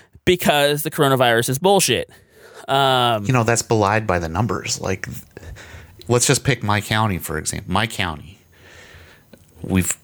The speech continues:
Speaker 2: eleven hundred people have been tested, just two hundred sixty-one people positive. So that's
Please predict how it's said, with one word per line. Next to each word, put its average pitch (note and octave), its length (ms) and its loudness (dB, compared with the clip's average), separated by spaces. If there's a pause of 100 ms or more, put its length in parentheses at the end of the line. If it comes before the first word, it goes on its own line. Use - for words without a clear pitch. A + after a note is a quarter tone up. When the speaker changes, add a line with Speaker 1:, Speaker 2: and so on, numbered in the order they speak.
(140)
Speaker 2:
eleven G#2+ 340 0
hundred G#2+ 220 2
people F#2+ 300 -2
have F2 60 -2
been F2 120 0
tested, E2+ 540 0 (640)
just A#2 320 0 (260)
two C#3 160 4
hundred B2+ 320 2
sixty-one F#2 560 0
people E2 380 0 (100)
positive. D#2+ 680 -2
So E2+ 540 2 (460)
that's - 320 -4